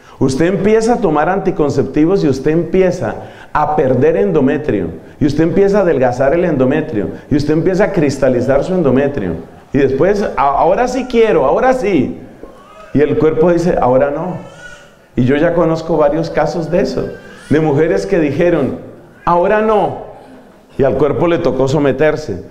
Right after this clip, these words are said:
Entonces después ella dijo, "Ahora sí", y el cuerpo dijo, "Se te pasó la hora, ya tu endometrio no tiene recuperación". Los anticonceptivos orales tienen problemas de trombosis. Usted sabe lo que es un trombo.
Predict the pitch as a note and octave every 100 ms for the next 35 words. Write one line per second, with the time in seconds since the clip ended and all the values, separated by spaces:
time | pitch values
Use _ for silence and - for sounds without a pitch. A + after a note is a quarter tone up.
0 | - - D#3 D#3+ E3+ E3 F3+ E3+ E3+ D#3
1 | F3+ F#3+ F3+ C#3 - E3+ A3+ A#3+ A#3+ A#3
2 | D3+ - - C3+ C3 D#3+ E3 F3+ F3 D#3+
3 | B2+ - - - - - A#2 C3+ B2+ A#2+
4 | B2+ C#3 C3 A#2+ - - - - - A2+
5 | C#3 - D#3+ C#3 C3 C3 C#3 C#3 C3+ D3+
6 | D3 C#3+ C3+ A#2+ A#2 G#2 G#2 A#2 G#2 F#2+
7 | - - _ _ - - _ - - -
8 | - - - - - - D3+ F3 F3 E3
9 | D#3 D#3+ D3 D3+ D#3+ G3 F#3 D3+ D3+ F3
10 | F3+ F3 F#3 - C#3+ C#3+ E3 E3 D#3+ C#3
11 | A#2+ A#2+ G2+ - A2 F2+ - - - -
12 | A#2+ E3+ G#3 B3+ D#3+ B2+ C#3 C#3 - D#3
13 | D3 G2+ F2 E2+